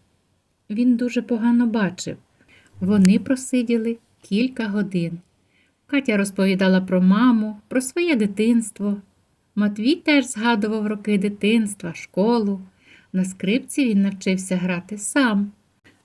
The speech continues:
Допомагав сусід, який колись викладав у музичній школі. На наступний день Катя знову пішла в цей перехід. Каті хотілося послухати музику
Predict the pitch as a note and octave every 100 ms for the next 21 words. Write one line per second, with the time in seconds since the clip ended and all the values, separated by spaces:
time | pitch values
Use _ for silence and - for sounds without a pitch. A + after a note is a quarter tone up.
0 | - B3 C4 C#4+ C#4+ C4 C4+ C4 - -
1 | - C#4 - G3+ E3+ - - _ _ F#3
2 | G3+ G3+ F#3 - E3+ E3+ C4+ - - -
3 | F#3 F#3+ F3+ E3+ A3+ C#4 A3 F3+ E3+ E3
4 | E3+ - F#3+ F#3 - D#3 D#3 D#3 E3 _
5 | _ _ _ - - - G3 F#3+ F#3+ -
6 | B3+ B3+ E4+ E4+ G#3 E3 - _ - G3
7 | A3 D#4 D#4+ D#4 C4+ C4 A#3+ - A#3+ G#3
8 | A3 G#3 G#3+ G#3 G3+ G3+ F#3 F#3 _ _
9 | _ - _ C#4 C#4 B3+ C4 C4 B3+ B3+
10 | B3+ A#3+ A3+ - A#3 A#3+ G#3+ A#3 A3+ G#3
11 | F#3 F3 - D#3+